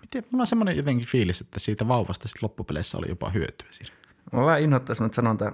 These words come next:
Speaker 2: ääneen.
Speaker 1: Sano vaan.
Speaker 2: Palataanko me vielä sen latinoamerikkalaiseen naiseen?
Speaker 1: Sano vaan.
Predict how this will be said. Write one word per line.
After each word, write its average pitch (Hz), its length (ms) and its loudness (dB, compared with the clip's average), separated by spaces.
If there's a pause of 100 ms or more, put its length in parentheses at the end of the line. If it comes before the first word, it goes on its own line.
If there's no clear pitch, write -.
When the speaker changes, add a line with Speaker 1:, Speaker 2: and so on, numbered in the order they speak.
(140)
Speaker 2:
ääneen. 120 460 -2
Speaker 1:
Sano 127 280 2
vaan. - 140 -12 (280)
Speaker 2:
Palataanko 131 320 4
me 120 40 2
vielä 117 140 2
sen 120 140 2
latinoamerikkalaiseen 113 960 0
naiseen? 113 400 -4
Speaker 1:
Sano 107 280 2
vaan. - 120 -8